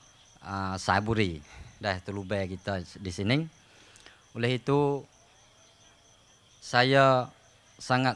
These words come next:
gembira dan sangat syukur kepada Allah Subhanahu wa taala yang mengizinkan kita mengadakan majlis, ah, kali ini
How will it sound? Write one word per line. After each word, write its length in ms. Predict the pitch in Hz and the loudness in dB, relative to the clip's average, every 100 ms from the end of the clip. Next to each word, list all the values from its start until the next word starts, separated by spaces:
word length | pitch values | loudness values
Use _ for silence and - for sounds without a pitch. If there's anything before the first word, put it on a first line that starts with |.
| 143 | -4
gembira 560 | 117 127 123 131 127 | -2 0 2 4 6
dan 240 | 117 120 113 | 4 2 -2
sangat 240 | 120 120 | -4 -6
syukur 480 | 110 120 - 127 107 | -6 -8 2 2 2
kepada 320 | 110 120 113 | 0 0 0
Allah 160 | 113 113 | 0 -2
Subhanahu 640 | - 107 110 113 110 107 | -2 -2 -2 -2 -4 -4
wa 80 | 107 | -4
taala 640 | 110 107 110 117 117 113 104 - - | -4 -2 0 0 0 -4 -8 -18 -12
yang 240 | 107 113 113 | -2 0 0
mengizinkan 320 | 117 120 117 | 0 2 2
kita 480 | 117 110 117 98 90 87 | 0 0 2 2 -2 -12
mengadakan 880 | 110 113 110 107 110 - 117 107 104 101 | -8 -2 -2 0 -2 2 2 2 -4 -6
majlis, 560 | 107 107 120 123 - - - - - _ - _ - | -6 -2 2 2 -2 -10 -20 -20 -20 _ -20 _ -20
ah, 480 | - 110 107 104 95 - | -8 -6 -4 -4 -8 -2
kali 240 | 110 110 117 | -2 0 -2
ini 320 | 117 117 | -4 -6